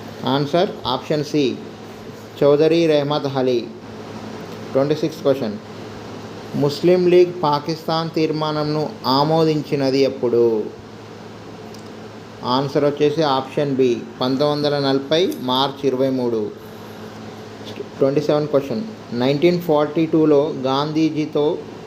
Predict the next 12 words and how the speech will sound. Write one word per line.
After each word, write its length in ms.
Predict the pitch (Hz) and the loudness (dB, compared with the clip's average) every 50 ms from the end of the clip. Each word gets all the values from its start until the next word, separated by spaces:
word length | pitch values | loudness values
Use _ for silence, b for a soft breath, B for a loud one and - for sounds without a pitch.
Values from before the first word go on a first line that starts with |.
| - - - | -8 2 2
చర్చలు 340 | 143 143 139 - 175 170 160 | 4 4 4 4 4 4 6
జరుపుటకు 680 | 147 156 151 - - 160 151 156 147 147 135 131 123 117 - - | 6 4 4 4 0 0 2 2 0 2 2 0 0 0 -2 -4
ఇంగ్లాండ్ 420 | 135 139 147 156 160 165 165 160 | -4 -2 0 2 2 2 2 0
నుంచి 220 | 160 160 156 160 160 | 0 -2 0 2 4
వచ్చిన 320 | 147 143 139 - 147 143 | 4 4 2 0 -2 -2
మంత్రి 360 | 143 139 131 135 131 135 135 | 0 0 -2 -2 2 4 6
ఎవరు? 420 | 127 120 120 117 113 113 107 104 107 - - - - - - - - - - - - - - - - - - - - - - - - - - - - - - - - - - - - - - - 117 | 6 6 4 4 4 2 0 0 -4 -6 -14 -16 -16 -16 -16 -16 -18 -18 -18 -18 -18 -18 -16 -16 -16 -16 -16 -16 -16 -16 -16 -16 -16 -16 -16 -16 -16 -16 -16 -16 -16 -16 -16 -16 -16 -16 -10 -4 -2
ఆన్సర్ 320 | 120 127 127 123 139 120 | -2 -2 0 0 0 2
ఆప్షన్ 340 | 120 123 120 - - 143 135 | 2 0 0 -2 0 0 2
ఏ, 180 | 131 131 123 113 - - - - - - - - - - - - - - - - - - - - - - - | 4 4 4 2 0 -8 -12 -16 -16 -16 -16 -14 -14 -14 -14 -14 -14 -14 -14 -14 -12 -12 -12 -12 -14 -14 -4
స్టాఫర్డ్ 440 | - 131 123 127 127 - 147 143 143 | -2 0 0 0 2 0 0 0 0
క్రిప్స్. 480 | - - 147 143 143 143 - - - | -2 2 2 2 2 2 -4 -8 -10